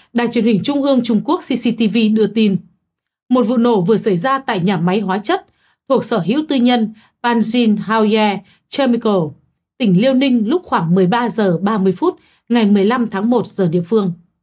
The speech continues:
Chính quyền địa phương đã bắt đầu công tác cứu hộ, nhưng chưa công bố con số thương vong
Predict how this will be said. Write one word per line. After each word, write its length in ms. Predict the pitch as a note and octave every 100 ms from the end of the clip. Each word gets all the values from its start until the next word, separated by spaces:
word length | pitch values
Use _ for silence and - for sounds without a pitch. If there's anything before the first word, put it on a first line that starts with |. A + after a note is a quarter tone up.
| _ _ _ _ _ _ _ _ _
Chính 160 | - D#4
quyền 180 | C#4+
địa 100 | F#3+
phương 360 | G3 D4 C4+ G#3
đã 100 | G#3+
bắt 180 | A#3+ F4+
đầu 220 | A3 F3+
công 200 | C4 A#3+
tác 240 | A3 D4+ -
cứu 160 | A3+
hộ, 280 | A#3+ A#3+ F3+ _ _ _ _
nhưng 260 | D4 D4+ -
chưa 240 | D#4+ D4
công 280 | C#4 D4 B3
bố 220 | G#3+ A#3+
con 200 | A#3 C4
số 180 | - G#3
thương 160 | -
vong 320 | A3 B3 G#3+